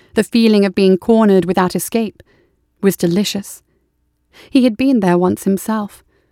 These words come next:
and had crawled his way out through with strength, courage, and conviction. Could Dorje do the same? And what sort of men turn their backs on their enemy, instead of standing firm?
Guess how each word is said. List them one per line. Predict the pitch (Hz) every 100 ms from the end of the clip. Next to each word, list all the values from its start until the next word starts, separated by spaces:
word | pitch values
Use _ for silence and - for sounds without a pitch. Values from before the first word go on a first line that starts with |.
| _
and | 233
had | 233 226
crawled | 240 240 247
his | 254
way | 240 233
out | 220 220
through | - 202 190 190
with | 196 -
strength, | - 214 220 - -
courage, | - 226 208 208 -
and | 214
conviction. | 226 214 208 - 196 196 _ _ _ _ _ _ _ -
Could | 220 180
Dorje | 190 190 202 208
do | 202
the | 180
same? | 185 202 190 220 - _ _ _ _ _ _ _ _ _
And | 190 185
what | 185 -
sort | - 185 175
of | 180
men | 180 185 175 175
turn | 170 196 185
their | 185 185
backs | 196 190 - -
on | 185
their | 185 185
enemy, | 208 202 185 180 165 _ _ _
instead | 185 180 - 190
of | 180 160
standing | - 190 180 180 170
firm? | - 202 185 180